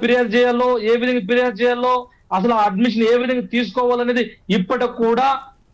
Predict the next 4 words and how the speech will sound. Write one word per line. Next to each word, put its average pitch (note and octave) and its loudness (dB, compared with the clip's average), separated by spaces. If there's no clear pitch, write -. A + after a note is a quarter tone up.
ఎవరికి A#3 0
సగం A#3 -2
మందికి A#3+ -2
తెలియనటువంటి A#3 0